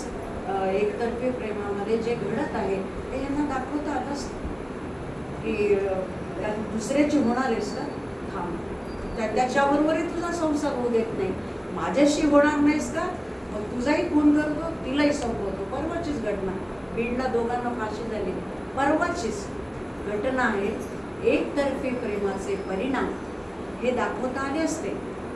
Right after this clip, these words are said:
पण एक, अ, माणूस लेखक म्हणून, माणूस म्हणून त्यांनी विचार केला की नाही, समाजाला काहीतरी आपण चांगलं दिलं पाहिजे,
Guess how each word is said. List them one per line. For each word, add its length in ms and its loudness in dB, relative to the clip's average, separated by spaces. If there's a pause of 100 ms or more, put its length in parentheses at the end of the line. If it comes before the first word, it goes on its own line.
(160)
पण 260 0 (680)
एक, 360 4
अ, 300 4 (100)
माणूस 440 2 (120)
लेखक 360 6
म्हणून, 420 2 (1200)
माणूस 500 4
म्हणून 340 4 (760)
त्यांनी 220 -2
विचार 500 0
केला 260 2 (420)
की 60 -2
नाही, 260 0
समाजाला 580 -2
काहीतरी 400 0
आपण 320 0
चांगलं 440 0
दिलं 200 2
पाहिजे, 320 -2